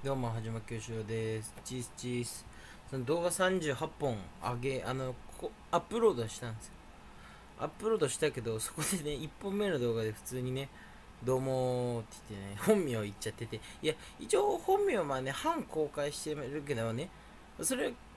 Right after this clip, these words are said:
聞かれたからって答えるわけじゃないけど、まあ、半分公開してるようなもんだけど、それをそれで出すのどうなのって思ったんで、全部消しました。内容はまあ面白くなかったんでね。あ、え、そう。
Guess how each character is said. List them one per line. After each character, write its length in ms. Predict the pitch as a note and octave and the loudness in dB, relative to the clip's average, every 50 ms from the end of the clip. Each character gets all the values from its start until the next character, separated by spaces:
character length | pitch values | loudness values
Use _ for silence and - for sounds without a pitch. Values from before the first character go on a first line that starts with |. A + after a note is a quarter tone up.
| - - - - - - - - - | -18 -18 -18 -18 -18 -18 -18 -14 -10
聞 280 | - - - - - - | -6 -6 -6 -6 0 4
か 120 | F#4 G4 | 6 6
れ 120 | G4+ G4+ G4+ | 8 6 6
た 140 | G4+ G4 F#4 | 4 2 0
か 100 | - A3 | 0 -2
ら 100 | D3+ C3+ | -2 -4
っ 20 | |
て 140 | - - - | -6 -8 -6
答 300 | - - D3+ - F#3+ F3+ | -2 -2 2 4 6 6
え 40 | D3 | 6
る 80 | B2 | 6
わ 60 | A#2 | 4
け 100 | A2+ A#2 | 0 -2
じ 60 | A2+ A#2 | -4 -4
ゃ 20 | |
な 120 | B2 C3 | -2 -2
い 60 | C3+ B2 | -2 -2
け 80 | A#2+ | -2
ど、 60 | A#2 | -2
ま 100 | A#2+ A#2+ | -2 -4
あ、 40 | A#2 | -4
半 260 | A2 C#3+ D#3+ E3+ F3 | -2 -2 -2 -2 0
分 120 | F3 F#3+ F#3 | -2 -2 -2
公 140 | F3+ F3+ F3 | -2 -2 0
開 140 | F3+ F#3 | 0 0
し 80 | F#3 - | 0 0
て 80 | G3 F#3 | 0 2
る 80 | F3+ | 2
よ 100 | F#3 F3+ | 2 2
う 20 | D#3+ | 2
な 60 | B2+ | 2
も 220 | C3+ F3 A3 C4 | 4 4 4 4
ん 100 | C4+ G3+ | 2 2
だ 100 | C3 G#2 | -2 -2
け 140 | - - - | -4 -6 -6
ど、 320 | D#2+ G#2 A2+ A2+ A2+ G#2+ - - - - - - - - - - | -4 -2 -2 0 0 -2 -4 -6 -12 -16 -16 -16 -16 -16 -16 -12
そ 220 | - - - A3 | -4 2 4 4
れ 120 | A#3+ C4+ G4+ | 6 6 4
を 140 | G#4+ G4+ F#4 | 4 4 2
そ 140 | - E4+ | 2 2
れ 100 | E4+ E4 | 0 0
で 100 | D#4+ E4 | 0 2
出 140 | C4 A#3 C4 | 2 4 4
す 160 | - - - | 4 2 0
の 160 | D#3 B2+ A#2 G#2+ | 0 -2 0 2
ど 160 | C3 D3+ D#3 | 4 4 4
う 40 | B2+ | 4
な 140 | A2 G#2+ | 2 0
の 140 | G#2 A2+ C#3 | 0 0 -2
っ 40 | E3+ - - - - - | -2 -4 -6 -16 -12 -8
て 80 | - G#2+ | -6 -4
思 200 | G#2 G#2+ A#2+ C3+ | -4 -2 -2 -4
っ 20 | C3 - - | -4 -6 -10
た 120 | - E2+ | -10 -10
ん 160 | - - - - | -10 -10 -8 -6
で、 260 | G#2 G#2+ G#2 G2 G2 G2+ | -6 -4 -4 -4 -4 -2
全 180 | A2 B2+ C3+ C3+ | -2 0 0 -2
部 60 | B2 | -4
消 160 | - F#2+ F#2+ | -6 -8 -10
し 60 | G#2 G#2 | -10 -10
ま 120 | F#2+ F#2 | -10 -10
し 100 | - - | -10 -10
た。 120 | - F2 - - - - - - - - - - - - - - - G2+ | -10 -10 -12 -14 -18 -18 -18 -18 -18 -18 -18 -18 -18 -18 -18 -14 -8 -6
内 220 | A2 B2 D3 D#3+ | -2 -2 0 0
容 180 | E3+ F#3 F#3 E3+ | 4 6 6 6
は 160 | C#3+ C#3+ D3 | 6 4 2
ま 160 | F3 D#3 C#3+ | 2 2 0
あ 40 | C#3 | 0
面 200 | B2+ B2 C3+ C#3+ | 0 0 0 0
白 160 | D3 E3 E3 | 0 0 0
く 60 | C#3 A#2 | 0 0
な 120 | A2+ A2+ | -2 -2
か 80 | A2 G#2+ | -4 -6
っ 40 | - - | -8 -10
た 60 | - F#2+ | -12 -12
ん 60 | F2 | -12
で 60 | F#2 A#2+ | -12 -12
ね。 260 | - G#2+ A2+ - - - - - - - - - - - - - - - - - - | -12 -12 -12 -14 -16 -18 -18 -18 -18 -18 -18 -18 -18 -18 -18 -18 -18 -18 -18 -16 -16
あ、 60 | - - | -8 -2
え、 180 | - - - - - | -2 0 0 0 -2
そ 140 | - - | -4 -4
う。 40 | B2+ | -4